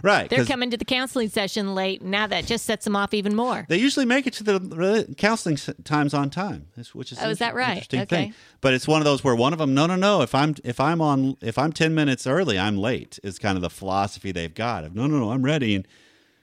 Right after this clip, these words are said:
Speaker 1: and so, I don't know. You, you just think of this, and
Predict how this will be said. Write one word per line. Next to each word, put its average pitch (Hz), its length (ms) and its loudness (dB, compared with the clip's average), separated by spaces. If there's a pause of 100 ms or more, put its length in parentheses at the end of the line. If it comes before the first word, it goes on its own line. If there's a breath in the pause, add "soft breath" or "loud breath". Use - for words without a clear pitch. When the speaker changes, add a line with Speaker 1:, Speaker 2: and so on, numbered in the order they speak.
(140 soft breath)
Speaker 1:
and 107 200 -6
so, 123 220 0 (960 loud breath)
I 160 100 2
don't 202 100 2
know. 156 120 2
You, 151 300 0
you 165 100 -2
just 147 180 -2
think 214 200 2
of 180 140 -2
this, 135 400 2
and 127 260 0